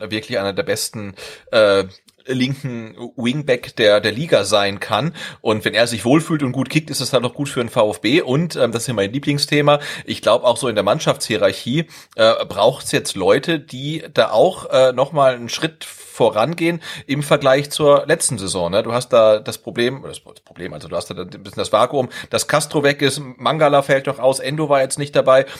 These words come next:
und da müssen dann natürlich, ähm, Spieler wie Borna Sosa, auch wie Atakan Karasor oder ein Philipp Förster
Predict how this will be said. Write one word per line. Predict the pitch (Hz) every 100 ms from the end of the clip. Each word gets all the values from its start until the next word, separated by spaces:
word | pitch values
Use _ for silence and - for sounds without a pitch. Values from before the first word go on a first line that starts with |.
| - _
und | 151 147 -
da |
müssen | 123 - -
dann | 139 131
natürlich, | 117 - 294 254 - -
ähm, | 107 117
Spieler | - 123 113 101
wie | 104
Borna | 98 101 98
Sosa, | - 110 107 107 - - -
auch | 123 120 120
wie | 110 98
Atakan | 110 104 98
Karasor | 117 107 101 104 95
oder | 117 117
ein | 104
Philipp | 131 110 -
Förster | 98 107 -